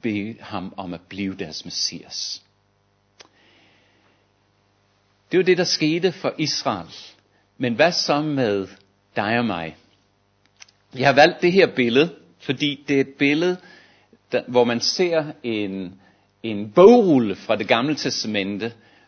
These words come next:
rullet hen over, øhm, Jesus, som hænger på korset. Egentlig er det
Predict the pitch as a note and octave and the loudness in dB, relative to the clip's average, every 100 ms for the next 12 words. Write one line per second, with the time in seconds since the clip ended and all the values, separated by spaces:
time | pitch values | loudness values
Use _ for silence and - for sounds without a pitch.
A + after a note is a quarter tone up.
0 | _ - C#3+ C#3+ C3+ - F#3 F#3 - C#3+ | _ 0 4 4 2 -2 -8 -8 0 2
1 | D3+ D3+ C#3 - - _ _ _ - G2+ | 4 4 2 -2 -20 _ _ _ -2 0
2 | F#2 F2 F2 D#2+ _ - - _ - A#2 | 0 -2 -6 -12 _ -20 -20 _ -6 0
3 | B2 - C3 - - G2 F#2 - B2 G#2+ | 0 -2 -6 -4 -6 -6 -10 -8 -4 -4
4 | G#2+ A#2+ - G2 - G2+ E2 _ _ _ | -4 -6 -4 -4 -4 -10 -14 _ _ _
5 | F3 F3 D#3+ C3+ - - _ _ A#2+ A2+ | -2 0 0 -2 -6 -20 _ _ 0 2
6 | G#2+ G2+ | 0 -2